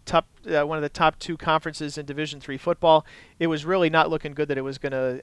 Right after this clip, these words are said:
uh, that that streak was gonna end before another offseason.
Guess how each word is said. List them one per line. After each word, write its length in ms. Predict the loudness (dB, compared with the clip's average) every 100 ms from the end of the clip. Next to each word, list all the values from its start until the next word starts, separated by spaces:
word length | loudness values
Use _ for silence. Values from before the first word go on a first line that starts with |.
| -6
uh, 160 | -4
that 140 | -4 -2
that 160 | -2
streak 260 | -2 -8 -8
was 100 | -6
gonna 180 | -6 -4
end 280 | -2 -4 -6
before 300 | -6 -2 -2
another 240 | -2 -2
offseason. 500 | 0 0 -4 -14 -16